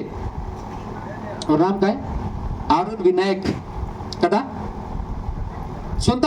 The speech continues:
బేటా అయినప్పటికీ ఉరియాడి, ఉరియాడి నామ కాయ వచ్చాక ఉరియాడి కాయ, కాయ పుచ్చుతారా? ఉదయశ్రీ तब इनसे मालूम से होना चाहिए तो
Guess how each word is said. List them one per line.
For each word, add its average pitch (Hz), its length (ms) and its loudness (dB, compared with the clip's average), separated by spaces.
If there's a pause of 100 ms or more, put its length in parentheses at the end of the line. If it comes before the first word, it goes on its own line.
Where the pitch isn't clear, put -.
బేటా 277 200 4 (120)
అయినప్పటికీ 254 520 2 (1400)
ఉరియాడి, 202 380 4 (260)
ఉరియాడి 196 320 4
నామ 226 180 4
కాయ 233 140 4
వచ్చాక 220 220 2 (100)
ఉరియాడి 196 240 4 (100)
కాయ, 220 140 4 (160)
కాయ 202 140 4
పుచ్చుతారా? 214 380 4 (2750)
ఉదయశ్రీ 247 640 6 (640)
तब 208 100 6
इनसे 233 240 6
मालूम 220 280 4
से 240 120 4
होना 240 160 4
चाहिए 208 220 4
तो 247 100 4